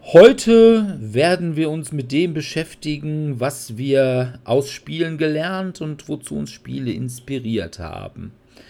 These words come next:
Also sehr persönlich und sehr meta unser Thema von heute.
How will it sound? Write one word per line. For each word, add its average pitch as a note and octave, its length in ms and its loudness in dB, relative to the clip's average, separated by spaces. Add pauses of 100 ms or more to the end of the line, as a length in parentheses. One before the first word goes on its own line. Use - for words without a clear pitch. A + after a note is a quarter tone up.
(500)
Also G2 840 0 (720)
sehr G2 880 0 (640)
persönlich F#2+ 960 -4
und G2+ 220 -10
sehr G2 340 -6
meta E2+ 640 -10
unser D#2+ 400 -20
Thema - 320 -16
von - 240 -20
heute. - 340 -20